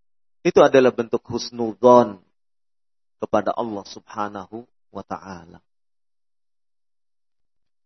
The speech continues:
Dan ketika husnudzon ini ada pada diri seseorang, maka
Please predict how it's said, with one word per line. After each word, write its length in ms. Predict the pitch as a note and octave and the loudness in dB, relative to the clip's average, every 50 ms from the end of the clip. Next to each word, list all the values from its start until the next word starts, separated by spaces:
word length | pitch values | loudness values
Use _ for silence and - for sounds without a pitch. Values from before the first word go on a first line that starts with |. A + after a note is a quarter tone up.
| _ _ _ _ _ _ _ | _ _ _ _ _ _ _
Dan 240 | - C3+ C#3 C#3+ - | -6 -4 -4 -2 -2
ketika 400 | E3+ - - A#3+ A#3+ - G#3+ F#3 | -2 -2 -2 -2 2 4 4 6
husnudzon 800 | D3+ F#3 E3+ - - E3 E3 D#3+ C#3 C3+ C#3+ C3+ C3 C#3 C3+ - | 6 6 4 4 4 2 4 4 6 6 6 6 4 2 -2 -2
ini 640 | D#3 C#3 C3+ B2+ B2 A#2+ A#2 A2 G#2+ G#2+ G#2+ G2+ - _ _ _ _ _ - | -2 -2 -2 -2 -4 -6 -6 -8 -8 -12 -14 -18 -20 _ _ _ _ _ -6
ada 240 | C#3+ D3+ - C3+ - | -6 -4 -2 -4 -4
pada 240 | - B2 - A#2+ | -4 -4 -2 -2
diri 320 | A2+ - A#2 A#2 G#2+ A2 G#2 | -4 -2 -2 -6 -4 -6 -8
seseorang, 720 | - A2 G#2+ - - - - - G2+ G2+ G2 - F2 F#2 _ _ _ _ _ _ _ _ _ _ _ _ _ _ _ _ _ _ _ _ _ _ _ _ _ _ _ _ _ _ _ _ _ _ _ _ _ - C#3 | -10 -8 -10 -10 -10 -10 -14 -16 -18 -20 -20 -20 -20 _ _ _ _ _ _ _ _ _ _ _ _ _ _ _ _ _ _ _ _ _ _ _ _ _ _ _ _ _ _ _ _ _ _ _ _ _ _ -10 -10
maka 400 | D#3 - - D#3 D3 C#3+ C#3+ | -10 -6 -2 -2 -2 -2 -2